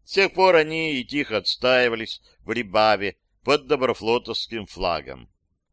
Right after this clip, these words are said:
А вот сейчас пригодились. Большая часть этих судов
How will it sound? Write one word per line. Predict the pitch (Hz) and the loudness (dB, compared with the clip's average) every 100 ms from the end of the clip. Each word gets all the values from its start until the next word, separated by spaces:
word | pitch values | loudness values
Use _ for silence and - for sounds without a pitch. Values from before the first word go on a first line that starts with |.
| - | -4
А | 226 | 0
вот | 196 - | 2 0
сейчас | 180 160 165 | 0 0 0
пригодились. | 175 165 113 110 135 107 - _ _ _ _ _ _ | -2 -2 -2 -4 -6 -10 -16 _ _ _ _ _ _
Большая | 107 101 123 120 | -6 -2 0 0
часть | - 117 - | -2 -2 -4
этих | 117 92 104 | -8 -10 -14
судов | 104 110 139 - | -12 -6 -6 -6